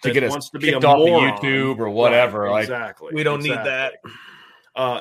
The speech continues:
Speaker 2: as far as the mailbag, so we're trying to take a different approach with that show and it just be more of a sports talk show. Uh, but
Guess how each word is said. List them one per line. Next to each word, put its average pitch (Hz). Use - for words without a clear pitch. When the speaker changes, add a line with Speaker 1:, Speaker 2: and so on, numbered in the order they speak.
Speaker 2:
as 147
far 226
as 196
the 160
mailbag, 143
so 165
we're 170
trying 254
to 185
take 170
a 143
different 135
approach -
with 113
that 117
show 110
and 107
it 95
just 143
be 147
more 135
of 117
a 110
sports -
talk 104
show. 80
Uh, 123
but 147